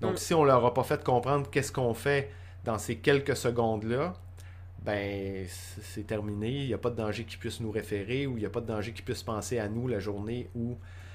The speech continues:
Speaker 1: euh, il y aurait, le besoin, euh, pourrait émerger dans leur cas, tu sais.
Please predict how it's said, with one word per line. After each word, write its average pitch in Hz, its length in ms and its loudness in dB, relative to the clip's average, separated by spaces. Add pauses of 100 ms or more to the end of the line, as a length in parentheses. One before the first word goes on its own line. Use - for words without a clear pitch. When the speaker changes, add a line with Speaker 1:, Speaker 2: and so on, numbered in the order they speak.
(160)
Speaker 1:
euh, 98 300 2 (220)
il 117 80 0
y 104 40 2
aurait, 101 280 0
le 104 120 0
besoin, 101 420 0
euh, 104 280 0
pourrait 104 320 -2
émerger 98 400 -4
dans 104 120 -2
leur 92 240 -2
cas, 101 180 -6
tu - 80 -12
sais. 117 80 -10